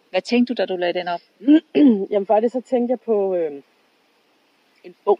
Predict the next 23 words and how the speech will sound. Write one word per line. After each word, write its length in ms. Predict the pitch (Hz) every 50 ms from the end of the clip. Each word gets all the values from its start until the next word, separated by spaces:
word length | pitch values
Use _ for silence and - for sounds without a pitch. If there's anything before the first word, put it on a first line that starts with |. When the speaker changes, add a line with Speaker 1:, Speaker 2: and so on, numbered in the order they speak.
| _
Speaker 2:
som 160 | _ - 190 180
jeg 60 | 165
engang 260 | 160 160 160 185 156
har 60 | 170 160
læst, 440 | 156 156 - _ _ _ _ _
som 160 | - 170 160 156
ramte 340 | 147 151 147 160 _ -
mig 100 | 180 160
meget. 300 | 151 143 139 135 143 165 165 - _ -
Øh, 420 | 170 160 151 147 147 139 143 147 _ _ _ _ _ _ _ _ _ _
som 160 | - 175 180
netop 300 | 185 180 180 214 202 -
handlede 360 | 180 175 170 175 180 190 180
om 120 | 165 160
det 140 | - 175 170
her 140 | 170 175 160
med, 320 | 160 160 151 156 165 175
at, 360 | - - 165 151 _ - 160 151
øh, 320 | 147 147 143 143 143 143 - _ _ _ _ _ _ _ _ _ _ _
at 160 | - 185 170 165
vi 80 | 180
skal 280 | 170 - - 196 175 160
være 280 | 165 156 156 175 196